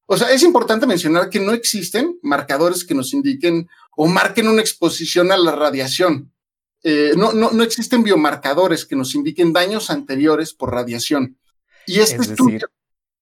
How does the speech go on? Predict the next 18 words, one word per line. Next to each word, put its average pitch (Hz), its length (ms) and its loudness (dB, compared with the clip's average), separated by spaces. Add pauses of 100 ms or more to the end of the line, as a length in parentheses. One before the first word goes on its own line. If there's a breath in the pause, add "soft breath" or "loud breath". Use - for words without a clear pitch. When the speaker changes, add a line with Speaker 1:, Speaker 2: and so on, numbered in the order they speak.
(200)
Speaker 2:
Pachi, 127 260 -2
Speaker 1:
Dime. 156 240 2 (100)
Speaker 2:
es 110 80 -10
decir 113 280 -6
que, 104 280 -6
uh, - 40 -12 (160)
uh, - 720 -18
cuando 110 280 -4
tú 123 80 -4
ves 120 140 -4
una 120 120 -4
mutación, 120 600 -6
no 117 260 -2
sabes 117 340 -2
si 95 80 -16
fue 101 240 -6
por 90 240 -12
radiación 87 680 -12